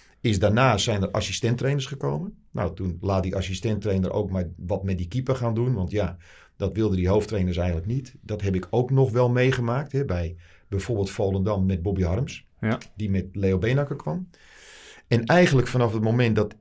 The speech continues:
Speaker 1: dat ik dat specifiek ben gaan doen bij Ajax, toen, dat was de intrede van de keeperstrainer,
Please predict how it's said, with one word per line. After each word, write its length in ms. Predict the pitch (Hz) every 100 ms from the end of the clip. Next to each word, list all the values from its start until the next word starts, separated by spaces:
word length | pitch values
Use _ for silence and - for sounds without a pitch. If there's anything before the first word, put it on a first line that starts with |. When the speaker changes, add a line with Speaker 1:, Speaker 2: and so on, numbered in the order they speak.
| -
Speaker 1:
dat 240 | 110 107 -
ik 220 | 160 135
dat 320 | 123 110 - -
specifiek 760 | - - 127 110 104 - 165 98
ben 200 | 107 95
gaan 180 | 95
doen 120 | 95 92
bij 160 | 90
Ajax, 400 | 101 135 156 -
toen, 240 | - 147 95
dat 200 | 131 104
was 200 | 120 104
de 140 | 90
intrede 720 | - 160 - 113 98 98 151 190 - - - _
van 200 | - 110
de 100 | 98
keeperstrainer, 680 | 95 170 139 - 107 104 117